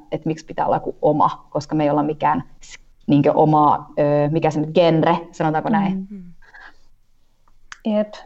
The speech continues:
Speaker 3: Mulla ehkä silleen, mm, mä sanoisin, että D J:nä kaikista eniten, ää,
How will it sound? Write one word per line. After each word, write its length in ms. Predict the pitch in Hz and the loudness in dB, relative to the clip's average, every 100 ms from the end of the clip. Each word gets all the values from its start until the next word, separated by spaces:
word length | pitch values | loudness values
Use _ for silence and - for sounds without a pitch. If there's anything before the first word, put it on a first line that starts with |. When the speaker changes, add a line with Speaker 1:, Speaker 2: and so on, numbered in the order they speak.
| - | -6
Speaker 3:
Mulla 320 | 240 311 320 | 0 2 2
ehkä 220 | 254 254 262 | 0 -2 -2
silleen, 640 | 233 214 208 208 208 202 - | 0 2 2 2 0 -2 -2
mm, 480 | 202 202 196 202 202 | 0 2 2 0 0
mä 100 | 220 | 0
sanoisin, 360 | 233 240 233 | 2 2 4
että 240 | 226 - 262 | 2 4 6
D 120 | 269 | 6
J:nä 300 | 196 190 190 | 4 2 2
kaikista 380 | 202 202 208 - | 0 0 0 0
eniten, 640 | 226 226 202 190 180 175 - _ _ _ - | 2 2 0 -2 -8 -10 -14 _ _ _ -2
ää, 640 | 190 180 180 180 180 180 | 0 0 0 -2 -4 -6